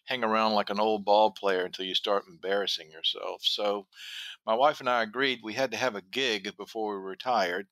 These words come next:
And so what better gig would there be than to help other people not make the same mistakes we made? So we set up, and I'd been asked by friends and people throughout the industry for a long time, "Can you help me with this or that, or give me your opinions or ideas?" So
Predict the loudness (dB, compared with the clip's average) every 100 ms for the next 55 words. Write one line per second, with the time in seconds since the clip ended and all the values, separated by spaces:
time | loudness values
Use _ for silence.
0 | _ _ _ -20 -18 -16 -16 -4 -2 2
1 | 4 4 2 -4 _ _ _ _ 2 2
2 | 0 2 2 0 0 0 -2 0 2 0
3 | 0 2 2 0 -4 -6 -6 0 2 2
4 | 2 2 2 -4 -6 -4 -2 2 2 0
5 | -6 -6 -2 0 0 -4 -4 -2 -4 -4
6 | -6 -8 -8 -8 -10 -12 _ 0 4 4
7 | 2 -4 -16 -12 -12 -14 -20 _ -2 2
8 | 2 4 2 4 4 4 2 2 4 4
9 | 2 2 0 0 0 0 0 -4 -6 -10
10 | -10 -10 -20 _ -4 0 0 0 -2 -2
11 | 0 -2 -2 -8 -8 -6 0 4 4 2
12 | 0 2 0 -2 -6 -4 -2 -2 -4 -16
13 | -14 -8 -2 -2 -2 0 4 4 2 -2
14 | -4 -4 -4 -6 _ -10 -8 -10 -14 -10
15 | -8 -6 -4 -6 -4 0 2 0